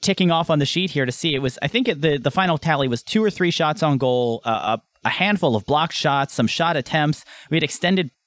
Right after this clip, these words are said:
offensive zone possession by both teams, all of that wiped out. And the only thing that wouldn't have been wiped out, and unfortunately for these teams, there wasn't one, would be a penalty,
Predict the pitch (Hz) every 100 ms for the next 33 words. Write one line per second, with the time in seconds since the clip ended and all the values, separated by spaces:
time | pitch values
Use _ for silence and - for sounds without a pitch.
0 | _ 143 160 180 170 135 156 156 131 127
1 | 151 - 143 123 120 151 - 143 135 135
2 | 131 - - _ 143 196 214 165 165 139
3 | 139 139 120 101 117 120 113 _ _ _
4 | _ 135 180 240 226 208 151 165 262 220
5 | 151 131 123 110 101 110 107 160 147 139
6 | 151 147 151 131 123 117 110 - 98 110
7 | 110 107 147 139 95 101 156 156 170 -
8 | 175 170 117